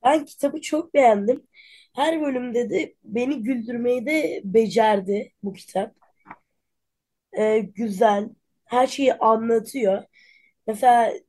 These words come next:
kemikler, her şeyi anlatıyor. Kemik, solunum, etler, kaslar, her şeyi anlatıyor. Beyni bile anlatıyor. Yani bütün bir vücudu, insan vücudunu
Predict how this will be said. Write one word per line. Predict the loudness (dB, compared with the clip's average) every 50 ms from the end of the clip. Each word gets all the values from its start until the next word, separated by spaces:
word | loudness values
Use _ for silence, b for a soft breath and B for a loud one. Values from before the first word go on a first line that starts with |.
| _ _ _ -20 -20 _
kemikler, | -6 -6 -6 -6 -8 -10 -8 -6 -6 -4 -4
her | -2 -2 -4 -4
şeyi | -6 -8 -4 -4 -4
anlatıyor. | -2 -4 -6 -8 -10 -10 _ -12 -12 b b b b b b b b b b _ _ _ _
Kemik, | -8 -6 -4 -4 -4 -4 -6 -10 -16 -20
solunum, | -20 -12 -4 -4 -2 -2 0 0 2 2 0 0 -6 -14 _ -2
etler, | -2 -2 -2 -4 -6 -4 -2 0 0 -2 -4 -4
kaslar, | -2 -2 -2 -2 -4 -10 -6 -4 -2 -2 -2
her | -2 -2 -4
şeyi | -4 -4 -4 -4 -2
anlatıyor. | -2 -4 -6 -8 -8 -10 -10 -6 -6 -4 -6 -6 -10 b b b b b b b b b b b b b b _ _ _ _ _ _ _ _ _ _
Beyni | -14 -6 -4 -4 -2 -2 -4 -4 -6
bile | -4 0 2 2
anlatıyor. | 2 2 2 -2 -4 -4 -6 -8 -6 -6 -6 -6 -10 _ _ _ _ _ B B B B B B B _
Yani | -2 0 0 2 0 0 -2 -4 -8 _ _ _
bütün | -6 -6 -6 -8 -12 -4 0 2 2 2 0 -4 -4
bir | -4 -2 -2 -4 -2
vücudu, | -4 -4 -4 -2 -2 -4 -2 -2 -4
insan | -4 -4 -4 -4 -4 -4 -2 0 2 2 2
vücudunu | 2 -2 -4 -4 -4 -6 -6 -6 -6 0 2 2 2